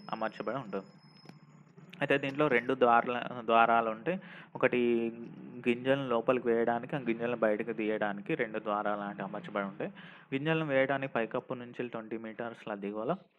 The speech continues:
ఒక ద్వారం ఉంటుంది. పైకప్పు నుంచి వెళ్ళి ట్వంటీ మీటర్స్ దిగువలో ఒక ద్వారం ఉంటుంది. రెండోది నిర్మాణం యొక్క నేల ఎత్తులో గింజలను తీయటానికి గాను, ఆ, దాని ఇంకొక ద్వారం అనేది ఏర్పాటు చేయబడి ఉంటుంది.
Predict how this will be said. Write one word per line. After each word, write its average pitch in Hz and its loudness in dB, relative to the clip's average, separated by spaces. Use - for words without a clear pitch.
ఒక 117 -6
ద్వారం 113 -2
ఉంటుంది. 123 -10
పైకప్పు 120 -8
నుంచి 120 -14
వెళ్ళి 156 -8
ట్వంటీ 117 -12
మీటర్స్ 113 -6
దిగువలో 110 -2
ఒక 107 -8
ద్వారం 107 -4
ఉంటుంది. 113 -8
రెండోది 143 0
నిర్మాణం 135 -2
యొక్క 135 0
నేల 120 -2
ఎత్తులో 127 -4
గింజలను 123 -4
తీయటానికి 110 -4
గాను, 113 -8
ఆ, 117 -10
దాని 117 -4
ఇంకొక 127 -4
ద్వారం 107 0
అనేది 113 -6
ఏర్పాటు 107 -2
చేయబడి 104 -8
ఉంటుంది. 101 -12